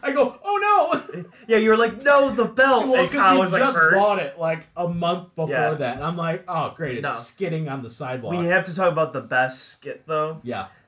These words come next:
Speaker 2: The tying skit
Speaker 1: That was
Speaker 2: is
Speaker 1: hilarious.
Speaker 2: by far the best
Speaker 1: And I'm
Speaker 2: skit.
Speaker 1: not even in it, but it was great stuff.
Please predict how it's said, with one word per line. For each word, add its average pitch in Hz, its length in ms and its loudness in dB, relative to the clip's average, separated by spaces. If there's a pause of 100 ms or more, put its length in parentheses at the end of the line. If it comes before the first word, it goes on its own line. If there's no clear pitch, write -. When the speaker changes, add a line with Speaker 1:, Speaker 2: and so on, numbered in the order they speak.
(200)
Speaker 2:
The 135 120 -8
tying 131 600 -6
skit 120 460 -14
Speaker 1:
That 165 240 -2
was 156 160 -2 (100)
Speaker 2:
is - 320 -12
Speaker 1:
hilarious. 143 520 -2
Speaker 2:
by 107 40 -4
far 131 220 0
the - 100 -10
best 131 340 -8
Speaker 1:
And 175 80 -4
I'm 190 100 2
Speaker 2:
skit. 196 80 0
Speaker 1:
not 185 160 2
even 170 200 -4
in 156 140 -6
it, 170 140 -6 (120)
but 135 260 -6
it 139 120 -6
was 123 180 -8
great 127 320 -12
stuff. 120 420 -10